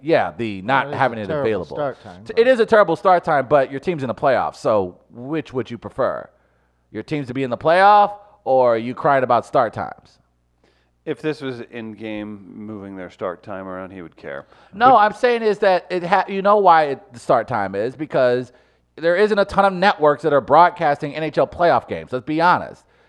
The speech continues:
Speaker 1: So because you only have one exclusive network, you're gonna run into that situation.
Speaker 2: So blame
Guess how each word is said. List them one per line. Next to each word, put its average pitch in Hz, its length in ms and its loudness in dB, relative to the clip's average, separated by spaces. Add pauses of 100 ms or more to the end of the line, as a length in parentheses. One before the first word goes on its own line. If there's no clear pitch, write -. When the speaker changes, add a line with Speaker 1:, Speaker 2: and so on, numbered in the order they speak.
(220)
Speaker 1:
So 131 540 2 (180)
because 151 340 -2
you 156 100 0
only 160 160 0
have 151 220 2
one 143 240 2
exclusive 190 460 -2
network, 127 640 2 (200)
you're 127 120 -2
gonna 151 240 0
run 190 200 4
into 160 220 -2
that 117 220 2
situation. 151 680 -6 (220)
Speaker 2:
So 160 220 -6
blame 139 160 -2